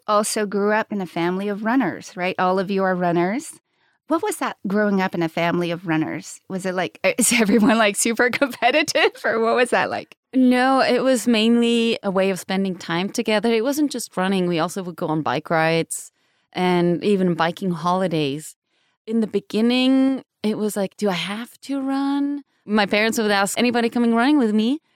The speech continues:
Speaker 2: And I would just, "Eh," say, "No, mm, do I have to? No, I don't feel like it." And in hindsight, it was important for me to be able to learn how to say no. And if I didn't feel like it, to say I didn't want,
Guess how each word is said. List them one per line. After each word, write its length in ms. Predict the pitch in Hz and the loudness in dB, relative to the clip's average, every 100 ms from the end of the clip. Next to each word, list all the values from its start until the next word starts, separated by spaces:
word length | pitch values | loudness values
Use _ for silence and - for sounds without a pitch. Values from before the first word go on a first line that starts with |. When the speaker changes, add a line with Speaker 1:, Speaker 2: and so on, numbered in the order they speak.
| - | -6
Speaker 2:
And 180 | 220 220 | -2 0
I 200 | 214 208 | 0 -2
would 180 | 208 165 - | -6 -10 -16
just, 220 | 196 - - | -18 -18 -8
"Eh," 840 | 233 240 262 262 254 254 247 247 226 _ _ | -2 0 2 2 2 2 0 -2 -8 _ _
say, 260 | - - - | -12 -8 -4
"No, 560 | 277 285 269 269 262 262 - | 0 2 2 2 0 -2 -4
mm, 540 | 254 254 247 233 196 | 0 2 2 -2 -8
do 160 | 226 233 | -4 -4
I 40 | |
have 300 | 208 302 - - | -4 -10 -14 -6
to? 240 | 302 285 | -2 0
No, 160 | 247 220 | 2 2
I 100 | 202 | -2
don't 160 | 185 | -4
feel 140 | 190 175 | -6 -6
like 240 | 151 - | -6 -8
it." 120 | 113 _ _ _ _ - | -14 _ _ _ _ -6
And 300 | 185 180 - 226 | -4 -4 -4 0
in 100 | 214 | 2
hindsight, 680 | 240 277 - 175 170 - - - | 4 2 0 -2 -2 -6 -16 -6
it 160 | 196 185 | -6 -2
was 340 | 190 - - | -2 -2 -4
important 540 | 196 190 202 196 202 - | -4 -2 -2 -4 -6 -6
for 100 | 196 | -4
me 160 | 190 | -4
to 120 | - 185 | -4 -4
be 120 | 180 | -4
able 240 | 165 175 | -4 -6
to 180 | - 175 | -4 -2
learn 520 | 180 180 175 175 175 _ 185 | 0 0 0 -2 -6 _ -10
how 140 | 185 | -10
to 120 | - | -8
say 160 | - 156 | -8 -4
no. 360 | 165 175 226 - _ - | -2 -2 -6 -12 _ -10
And 400 | 196 185 185 185 | -2 0 0 0
if 140 | 180 | -2
I 60 | 180 | -2
didn't 200 | 175 175 | -4 -6
feel 260 | - 196 190 | -6 -4 -2
like 300 | 190 180 190 | -2 -4 -8
it, 160 | 180 | -8
to 100 | 185 | -8
say 480 | - 175 170 170 170 - | -8 -4 -4 -4 -8 -8
I 120 | 165 | -8
didn't 280 | 160 - - | -8 -10 -6
want, 300 | 160 170 | -6 -6